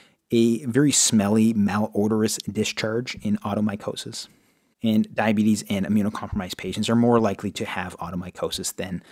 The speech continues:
other types of patients. Now let's talk about how swimmer's ear is diagnosed and treated.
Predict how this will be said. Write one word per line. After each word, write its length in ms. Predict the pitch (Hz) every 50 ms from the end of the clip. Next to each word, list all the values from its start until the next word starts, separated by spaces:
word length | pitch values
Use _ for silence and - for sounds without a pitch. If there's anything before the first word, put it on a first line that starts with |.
| - _ _ -
other 240 | - 92 90 92 90
types 300 | - - 87 85 - -
of 100 | - -
patients. 500 | - - 67 - - - - - - - - _ _ _ _ _ _ _ _ _ _ -
Now 140 | 123 151
let's 140 | 190 185 -
talk 160 | - 143 123
about 160 | 127 123 120 -
how 280 | - - 113 117 120
swimmer's 380 | 120 - - 117 120 113 101 -
ear 200 | 123 107 107 104
is 120 | 101 -
diagnosed 500 | - 107 92 95 95 92 92 92 - - -
and 160 | 98 90 -
treated. 420 | - - - 104 85 78 - -